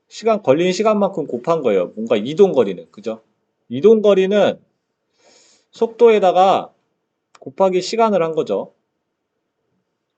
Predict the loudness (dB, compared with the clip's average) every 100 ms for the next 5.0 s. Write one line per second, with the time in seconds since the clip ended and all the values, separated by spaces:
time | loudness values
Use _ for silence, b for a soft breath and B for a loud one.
0 | _ _ _ -20 -20 _ _ _ _ _
1 | _ 0 4 4 2 -2 4 6 6 2
2 | 2 2 0 0 2 4 2 -4 -2 -2
3 | 0 2 4 6 4 2 -4 -6 -4 0
4 | 2 4 4 4 2 0 -2 0 -2